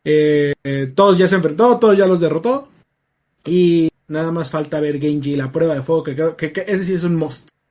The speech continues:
Ver a las dos de la mañana, quedarse despiertos para ver a T one.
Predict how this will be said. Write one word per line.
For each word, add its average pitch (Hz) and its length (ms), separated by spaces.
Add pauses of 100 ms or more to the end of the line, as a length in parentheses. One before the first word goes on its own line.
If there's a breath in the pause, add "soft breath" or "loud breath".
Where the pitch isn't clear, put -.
(800)
Ver 151 220
a 147 140
las 143 180
dos 160 140
de 190 80
la 190 100
mañana, 156 440
quedarse 143 400
despiertos 139 540
para 123 200
ver 131 160
a 151 220
T 151 160
one. 135 200